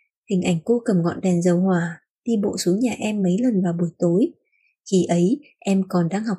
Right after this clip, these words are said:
tiểu học, chưa được học cô ạ." Tôi đáp, "Cô cảm ơn em vì đã nhớ cô. Sao cô không dạy em được chữ nào, mà em lại gọi bằng thầy bằng cô?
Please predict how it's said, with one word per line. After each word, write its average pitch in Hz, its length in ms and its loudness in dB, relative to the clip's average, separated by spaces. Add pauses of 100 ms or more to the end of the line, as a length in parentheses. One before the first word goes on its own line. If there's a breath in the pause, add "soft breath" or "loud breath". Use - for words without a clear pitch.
tiểu 185 140 2
học, 165 180 -2 (260)
chưa 262 180 2
được 240 160 -2
học 190 200 -4
cô 262 140 2
ạ." 247 280 -4 (2750)
Tôi 170 160 2
đáp, 196 220 -2 (640)
"Cô 175 400 2
cảm 165 160 -4
ơn 175 200 -2
em 214 300 -4
vì 185 160 2
đã 175 120 -6
nhớ 190 280 2
cô. 240 300 -2 (460)
Sao 196 300 -2
cô 185 440 2 (100)
không 220 200 -2
dạy 208 200 -4
em 214 160 -4
được 196 140 0
chữ - 200 -2
nào, 202 380 0 (440 soft breath)
mà 196 160 -2
em 196 160 0
lại 196 160 -2
gọi - 200 -8
bằng 190 220 0
thầy 190 200 2
bằng 185 240 2
cô? 247 400 0